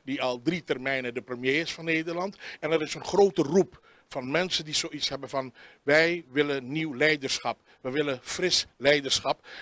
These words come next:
En mevrouw Sigrid Kaag van D zesenzestig heeft zich kandidaat gesteld voor het premierschap van Nederland. Het zou best wel zomaar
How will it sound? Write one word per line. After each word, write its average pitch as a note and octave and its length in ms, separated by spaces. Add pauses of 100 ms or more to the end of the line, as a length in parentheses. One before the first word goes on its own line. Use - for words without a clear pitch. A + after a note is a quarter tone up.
(120)
En D3 380
mevrouw C#3+ 320
Sigrid D3+ 500
Kaag D3+ 380
van C#3 300
D C3+ 180
zesenzestig D3+ 760 (260)
heeft F#3+ 240
zich - 140
kandidaat C3+ 480
gesteld - 440
voor - 120
het A#2+ 140
premierschap B2+ 600
van A2+ 200
Nederland. B2+ 540 (220)
Het - 120
zou G#3 140
best G3+ 220
wel F3+ 200
zomaar D#3+ 440